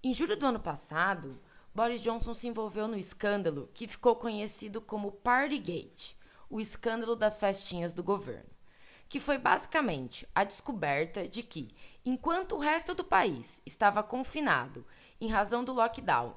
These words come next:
imposto pelo próprio governo de Johnson durante a pandemia de covid dezenove,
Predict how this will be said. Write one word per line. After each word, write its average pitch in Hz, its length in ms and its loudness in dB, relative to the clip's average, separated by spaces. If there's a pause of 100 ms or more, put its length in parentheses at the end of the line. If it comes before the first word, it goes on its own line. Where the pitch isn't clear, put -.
imposto 208 500 -4
pelo 156 240 -2
próprio 285 540 4
governo 240 480 4
de 220 140 -4
Johnson 135 520 -2 (380)
durante 208 340 0
a 247 60 4
pandemia 165 580 -2
de - 140 -12
covid 135 420 -6
dezenove, 135 720 2